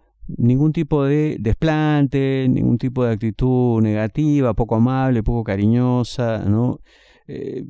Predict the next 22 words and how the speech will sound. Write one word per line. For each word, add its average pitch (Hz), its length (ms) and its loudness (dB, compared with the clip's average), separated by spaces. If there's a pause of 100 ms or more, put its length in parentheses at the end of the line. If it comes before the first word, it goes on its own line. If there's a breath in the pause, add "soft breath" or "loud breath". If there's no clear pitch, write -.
(140)
seguramente 160 600 0
tú, 156 680 0
pues, - 380 -6
pasarás 120 340 -2
por 143 160 0
alto, 147 1000 -2
harás 139 220 -2
como 117 680 2
quien 117 440 2
no 135 80 2
escuchó, 147 580 0
harás 135 240 0
la 131 100 0
vista 131 240 0
gorda, 135 500 2
porque 107 400 -4
lo 101 100 -4
que - 100 -8
estás 120 180 -2
buscando 120 580 0
es, 95 140 -2
pues, 98 300 -8